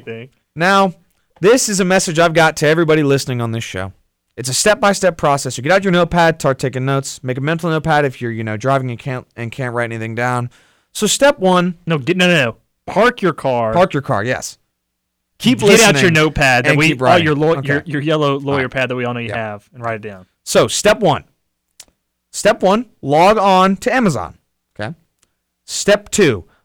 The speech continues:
Speaker 2: find access to Amazon Prime, right? If you don't have it, steal it from a friend,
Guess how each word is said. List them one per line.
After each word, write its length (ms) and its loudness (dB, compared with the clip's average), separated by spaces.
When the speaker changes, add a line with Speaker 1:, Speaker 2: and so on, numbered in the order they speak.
Speaker 2:
find 360 -2
access 540 -2
to 140 -10
Amazon 400 0
Prime, 360 -2
right? 180 -6
If 120 -6
you 60 2
don't 160 4
have 240 6
it, 160 0
steal 260 0
it 60 -4
from 140 -2
a 40 2
friend, 440 0